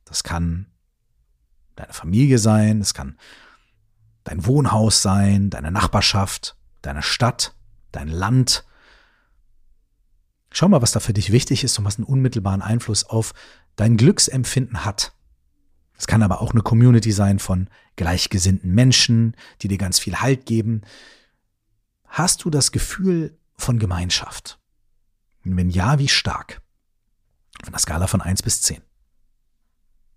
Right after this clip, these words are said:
Der nächste Punkt ist interessant, und zwar geht es dort darum, wie erfüllt und zufrieden und glücklich du bist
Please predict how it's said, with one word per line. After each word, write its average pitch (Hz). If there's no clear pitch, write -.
Der -
nächste 165
Punkt 123
ist -
interessant, 101
und 110
zwar 110
geht 107
es -
dort 110
darum, 113
wie 107
erfüllt 156
und 143
zufrieden 131
und 113
glücklich 98
du 101
bist 143